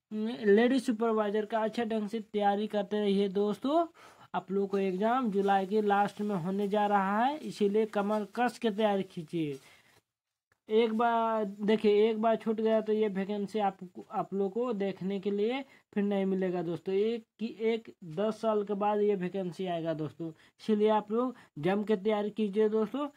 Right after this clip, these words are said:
ये वैकेंसी अभी है दोस्तों, इसीलिए आप लोग को जुलाई में एग्जाम है, अच्छे ढंग से तैयारी कीजिए दोस्तों। तो चलिए दोस्तों, आज के लिए हम लोग इस यूनिट का प्रैक्टिस करते हैं दोस्तों।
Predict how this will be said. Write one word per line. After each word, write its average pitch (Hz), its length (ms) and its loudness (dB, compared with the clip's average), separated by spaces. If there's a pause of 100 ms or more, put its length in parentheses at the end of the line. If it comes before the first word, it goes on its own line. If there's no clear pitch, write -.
(140)
ये 208 140 2
वैकेंसी 208 640 -2 (260)
अभी 220 440 0
है 202 280 0
दोस्तों, 240 440 -4 (300)
इसीलिए 220 300 0
आप 196 200 0
लोग 190 160 -6
को 214 200 -6
जुलाई 190 360 2
में 196 180 -4
एग्जाम 190 340 -4
है, 240 180 -4
अच्छे 185 300 -4
ढंग 180 220 -4
से 302 240 -4 (280)
तैयारी 202 260 2
कीजिए 170 360 -4
दोस्तों। 139 420 -8 (140)
तो 175 100 -10
चलिए 254 280 0
दोस्तों, 269 320 0
आज 214 240 4
के 214 100 -4
लिए 220 160 -2
हम 196 220 -4
लोग 208 200 -4 (240)
इस 277 280 -4 (760)
यूनिट 240 320 2
का 226 460 4 (1900)
प्रैक्टिस 214 420 2
करते 247 260 4
हैं 247 120 4
दोस्तों। 285 380 2